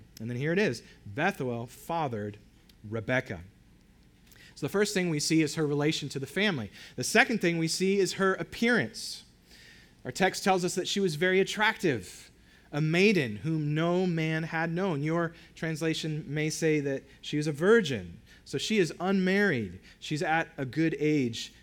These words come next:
to have children. So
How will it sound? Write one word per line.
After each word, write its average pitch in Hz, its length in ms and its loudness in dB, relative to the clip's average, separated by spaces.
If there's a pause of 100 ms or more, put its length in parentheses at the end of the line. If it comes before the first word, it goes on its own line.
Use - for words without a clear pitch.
(120)
to - 100 -12
have 123 440 -6
children. 117 680 -4 (380)
So 139 400 -4